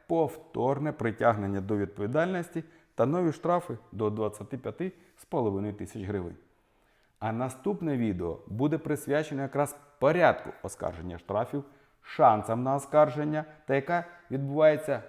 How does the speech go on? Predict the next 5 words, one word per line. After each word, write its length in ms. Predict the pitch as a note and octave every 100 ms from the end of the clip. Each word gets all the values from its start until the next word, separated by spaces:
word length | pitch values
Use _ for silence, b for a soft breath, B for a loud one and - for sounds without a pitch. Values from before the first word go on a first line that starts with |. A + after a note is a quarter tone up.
| -
маніпуляція 1200 | F2+ F2+ A2 D3 D#3+ D#3+ E3 E3 E3 A#2 G2 F#2 F2+
представників 720 | - G2+ - G#2+ A2 - F#2
Т 160 | - G2+
Ц 120 | -
К, 240 | - E3+